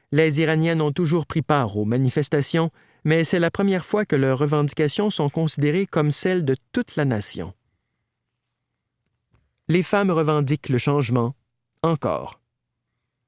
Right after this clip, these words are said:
De nombreuses femmes sont descendues dans la rue pour participer au renversement de la dynastie Pahlavi en mille neuf cent soixante-dix-neuf et pour revendiquer la démocratie et la liberté d'expression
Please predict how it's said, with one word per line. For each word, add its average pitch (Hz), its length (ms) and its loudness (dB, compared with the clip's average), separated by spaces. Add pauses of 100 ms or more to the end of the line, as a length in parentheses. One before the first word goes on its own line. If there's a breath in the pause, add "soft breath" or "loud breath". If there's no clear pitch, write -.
(460)
De 156 160 2
nombreuses 170 480 2
femmes 139 380 0
sont 131 180 -2
descendues 139 480 0
dans 120 160 0
la 127 160 2
rue 175 260 0
pour 151 200 -4
participer - 720 -4
au 139 180 2
renversement 156 640 0
de 107 100 0
la 98 140 0
dynastie 123 640 -2
Pahlavi 123 640 0
en 139 140 0
mille 165 140 2
neuf 170 120 0
cent 175 120 -4
soixante-dix-neuf 117 760 -2 (380 soft breath)
et 170 100 0
pour 170 220 0
revendiquer 175 560 0
la 131 100 2
démocratie 151 720 0
et 123 100 2
la 117 100 0
liberté 143 400 0
d'expression 160 640 -2